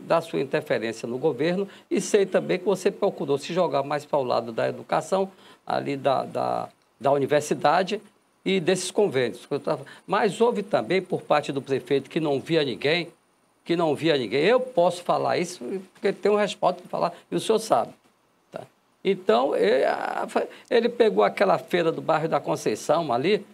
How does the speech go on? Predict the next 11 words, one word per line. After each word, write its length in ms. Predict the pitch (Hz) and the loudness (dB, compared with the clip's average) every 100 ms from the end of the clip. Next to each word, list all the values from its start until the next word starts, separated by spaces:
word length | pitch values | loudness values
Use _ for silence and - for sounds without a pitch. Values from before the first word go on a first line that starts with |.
| _ - | _ 0
toda 260 | 226 214 | 2 2
montadinha, 600 | 180 175 - 120 117 175 | 0 -2 0 -2 -2 -4
toda 240 | - 208 190 | -2 -2 0
arrumadinha, 640 | 165 165 135 123 170 190 - - | -2 -4 -4 -4 -4 -4 -6 -2
apareceu 640 | 190 185 202 185 - - 180 | -2 2 2 2 -2 -2 -2
um 80 | |
grupo 360 | 160 143 165 165 | -2 -4 -6 -6
de 80 | 147 | -4
picaretas 840 | - 202 202 160 143 165 160 139 | -2 0 2 2 2 0 -2 -4
em 100 | 147 | -4
Itabuna 600 | 139 131 104 151 202 175 | -4 -4 -4 -2 0 -2